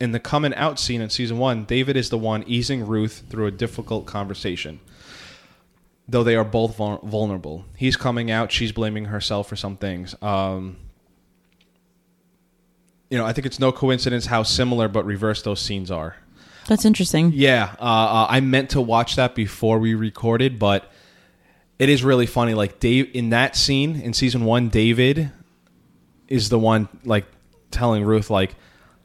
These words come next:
Speaker 1: "I'm gay. It's not, it's not, it's not my job to make you feel comfortable with it. Like,
Speaker 2: Yeah.
Speaker 1: you be comfortable with me as your son," you know? And th-, there's a line Ruth says, like, you know, "I don't get to love," oh, God, who says, yeah, it's Ruth.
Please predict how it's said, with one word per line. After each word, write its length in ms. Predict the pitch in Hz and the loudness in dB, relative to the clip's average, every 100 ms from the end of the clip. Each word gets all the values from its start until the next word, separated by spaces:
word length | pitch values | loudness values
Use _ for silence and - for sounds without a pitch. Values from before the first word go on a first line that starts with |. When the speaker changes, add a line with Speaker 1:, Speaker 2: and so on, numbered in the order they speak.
| _ _ _ 117 | _ _ _ 2
Speaker 1:
"I'm 240 | 151 151 | 4 4
gay. 200 | 139 156 | 4 2
It's 140 | 135 | 0
not, 160 | 135 139 | -2 -2
it's 160 | 127 - | -2 -2
not, 160 | 147 | -2
it's 120 | 123 - | 0 0
not 160 | 131 | 2
my 220 | 117 113 | 2 2
job 280 | 123 120 127 | 2 2 2
to 120 | 120 117 | 0 -2
make 240 | 107 - | -2 -2
you 360 | 104 107 120 139 | -2 2 4 2
feel 200 | - 101 | -2 -4
comfortable 440 | - 113 98 90 | -4 -4 -4 -4
with 140 | 85 | -6
it. 100 | - | -6
Like, 120 | - 95 | -6 2
Speaker 2:
Yeah. 280 | 170 143 135 | 4 6 4
Speaker 1:
you 100 | 160 | 4
be 100 | 143 | 2
comfortable 460 | 131 131 127 123 | 0 -2 0 0
with 200 | 95 - | 0 -2
me 280 | 90 117 135 | 0 2 4
as 160 | 107 - | 2 -2
your 100 | 85 | -4
son," 500 | - - 160 85 90 | 0 2 2 0 -2
you 80 | |
know? 200 | 90 95 - - - | 0 0 -2 -12 -6
And 280 | - 107 101 | -2 0 0
th-, 140 | 110 113 | 0 4
there's 180 | 123 | 4
a 60 | 120 | 4
line 240 | 120 135 | 4 4
Ruth 180 | 117 120 | 4 2
says, 300 | - 123 110 | 2 0 2
like, 280 | 110 101 - - | 2 2 -2 -2
you 100 | 113 | 2
know, 260 | 107 98 - - | 2 0 -6 0
"I 100 | 127 | 2
don't 120 | 135 | 4
get 140 | 127 | 2
to 80 | 123 | 2
love," 380 | 120 113 104 - - | 4 4 2 -8 -10
oh, 240 | 98 95 87 | -6 -6 -6
God, 220 | 95 92 | -6 -6
who 120 | 104 | -6
says, 240 | 104 101 90 | -4 -4 0
yeah, 180 | 110 98 | 0 0
it's 200 | 104 104 | -2 -2
Ruth. 200 | 92 | -4